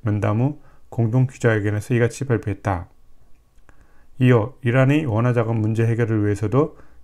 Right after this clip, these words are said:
이란을 포함한 관련 국가 가능한 협력을 강화해 나가려고 한다고 말했다. 이란 동결 자금 문제가 미국의 대이란 제재로 인한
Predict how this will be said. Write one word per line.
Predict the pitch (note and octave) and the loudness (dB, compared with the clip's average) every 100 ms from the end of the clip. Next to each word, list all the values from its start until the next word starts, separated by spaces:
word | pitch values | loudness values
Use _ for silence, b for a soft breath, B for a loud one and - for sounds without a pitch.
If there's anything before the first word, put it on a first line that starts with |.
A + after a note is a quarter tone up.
| - | -6
이란을 | A2+ B2 A#2+ | 0 0 0
포함한 | A#2 - C3 B2+ D3 - b b b b | -4 0 2 2 0 -4 b b b b
관련 | - A#2 B2 A#2+ | -2 0 2 0
국가 | G#2+ - C3+ C#3+ - | -2 -2 -2 -2 -8
가능한 | - A2 A#2+ B2+ | -6 -2 0 2
협력을 | B2+ B2+ A#2+ B2+ | 2 2 2 -2
강화해 | - A2+ A2+ A2 | -2 0 0 0
나가려고 | G#2 A2 G#2+ G#2 C3 C3+ | -2 -4 -2 0 0 -2
한다고 | B2+ A#2 A2+ C3+ | -2 -2 0 0
말했다. | A#2 G2 - F2+ F2+ - - - - | 0 -2 -4 -6 -6 -18 -20 -10 -2
이란 | A#2 C3+ | 2 2
동결 | C3 A#2 A#2+ | 2 0 2
자금 | A#2 G#2+ A2+ | 2 0 0
문제가 | G#2 G#2 G2+ A#2 C#3 | -2 0 -2 -2 -2
미국의 | A2+ G#2+ A#2 A#2+ - | 0 0 0 0 0
대이란 | A2 G#2+ A2+ A#2+ C3 | 2 2 2 -2 -4
제재로 | A2 G#2 G#2 | -4 -2 -2
인한 | G#2 A2 C3+ | -2 -2 -4